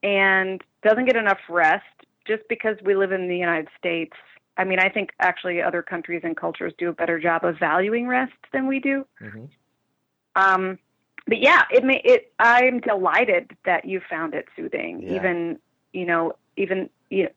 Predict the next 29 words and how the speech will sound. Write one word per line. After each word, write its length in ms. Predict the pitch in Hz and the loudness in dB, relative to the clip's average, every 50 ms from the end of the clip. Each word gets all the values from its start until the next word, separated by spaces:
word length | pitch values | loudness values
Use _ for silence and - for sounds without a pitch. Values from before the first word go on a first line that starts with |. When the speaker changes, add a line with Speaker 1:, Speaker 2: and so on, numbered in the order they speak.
| - - | -4 -2
Speaker 1:
I 100 | 185 185 | -2 0
guess 160 | 190 202 190 - | 0 0 -2 0
my 120 | 202 190 185 | 0 0 0
intended 480 | 180 185 180 - 202 180 175 175 175 | 0 -2 -2 -4 -4 -4 -4 -4 -4
purpose 340 | - - 175 175 - 175 165 - - | -2 -4 -4 -2 -2 -4 -6 -6 -8
was 140 | - 170 151 - | -10 -8 -6 -4
that 100 | 175 165 | -4 -2
it 100 | 170 - | -2 -2
would 200 | - 175 160 151 - _ _ _ _ _ _ _ _ _ _ - - | -2 -4 -4 -4 -8 _ _ _ _ _ _ _ _ _ _ -8 -8
accompany, 500 | 190 - - 190 180 - 185 180 175 175 | -6 -2 -2 -4 -2 -2 -2 -2 -2 -2
like, 180 | 170 160 - | -4 -2 -2
a 60 | 170 | -2
bedtime 440 | 156 151 180 185 - - 185 175 170 165 | 2 2 2 2 0 -2 -4 -4 -2 -2
routine 380 | 165 165 - - 175 170 165 - | -6 -6 -6 -6 -6 -6 -6 -6
for 120 | - 165 | -6 -6
a 80 | 160 156 | -6 -6
child, 480 | - - 180 196 226 214 165 160 160 - - | -4 -2 0 0 2 2 0 -2 -4 -6 -4
but, 200 | 170 160 147 - _ _ _ _ _ _ _ _ _ _ _ _ - | -4 -4 -4 -6 _ _ _ _ _ _ _ _ _ _ _ _ -10
um, 400 | - 165 160 160 156 160 156 - - _ _ _ _ - | -6 -6 -6 -6 -6 -8 -10 -12 -16 _ _ _ _ -14
Speaker 2:
Yeah. 120 | - 113 147 | -8 -2 2
Speaker 1:
one 140 | 190 202 208 | 2 2 2
of 120 | 220 196 190 | 2 0 0
my 140 | 185 175 175 | -2 -4 -4
clients 520 | - - 175 170 190 202 185 170 170 _ - - | -2 -2 0 0 2 2 0 -2 -4 _ -14 -8
who 120 | - 180 170 | -6 -6 -4
is 120 | 170 156 | -4 -6
in 240 | 180 175 170 170 - - | -6 -6 -6 -6 -8 -10
her 220 | - - 180 170 165 - | -10 -6 -6 -4 -2 0
seventies 500 | 180 180 202 233 196 170 160 165 165 | 0 2 2 0 0 0 0 0 -2